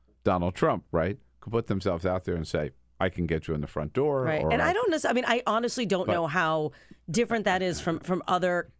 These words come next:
Speaker 2: uh,
Speaker 1: It happens all the
Speaker 2: it
Speaker 1: time.
Speaker 2: happens all the time. And that, frankly, I mean, w-, you talk about campaign finance reform. I
Speaker 1: But
Speaker 2: mean, obviously, there's, there, there's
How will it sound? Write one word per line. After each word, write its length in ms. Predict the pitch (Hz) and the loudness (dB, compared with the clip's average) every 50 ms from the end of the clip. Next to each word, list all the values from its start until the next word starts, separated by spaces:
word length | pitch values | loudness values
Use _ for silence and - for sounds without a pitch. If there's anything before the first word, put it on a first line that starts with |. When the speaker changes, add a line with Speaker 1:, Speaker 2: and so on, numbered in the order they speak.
| _ - | _ 0
Speaker 2:
uh, 220 | - 165 160 156 131 | 0 2 2 2 0
Speaker 1:
It 80 | 104 | 0
happens 440 | 101 117 104 107 - 113 101 92 - - - - | 0 0 0 2 0 0 0 0 -4 -6 -10 -4
all 260 | - 92 90 87 82 | 0 2 2 2 4
the 80 | 82 254 | 2 2
Speaker 2:
it 60 | 247 | 2
Speaker 1:
time. 80 | 226 - | 4 2
Speaker 2:
happens 300 | 269 - 294 254 - 220 | 2 2 0 0 2 2
all 120 | 214 190 | 0 0
the 80 | 170 180 | 0 -4
time. 300 | - - 220 208 196 175 | -2 0 0 0 2 0
And 180 | 170 165 165 175 | 0 0 2 2
that, 220 | 175 - 165 - | 2 0 0 -2
frankly, 480 | - 208 180 165 - 175 170 160 - - | -2 -2 -2 0 0 -2 -2 0 0 0
I 40 | |
mean, 160 | 170 170 165 160 | 0 0 0 0
w-, 220 | - - 202 190 | 0 0 0 -2
you 100 | 175 156 | -2 -2
talk 180 | - 240 262 - | -2 -2 0 2
about 160 | - 165 - | 0 -2 0
campaign 320 | - 170 - - 143 143 139 | 0 -4 -2 0 -2 -2 0
finance 300 | - 208 214 196 170 - | 0 0 0 0 -4 -6
reform. 240 | - - - 156 143 208 | -10 -4 -2 0 0 0
I 20 | |
Speaker 1:
But 60 | - 156 | 0 0
Speaker 2:
mean, 100 | 151 - | 0 0
obviously, 400 | 156 185 175 170 160 - 160 165 | 0 0 0 -2 -4 -4 -4 -4
there's, 240 | 160 160 - - - | -4 -4 -6 -6 -6
there, 360 | 185 160 147 170 175 175 165 | -6 -4 -2 -2 -2 -2 -2
there's 260 | - 175 165 156 - | -2 -2 -2 -2 -4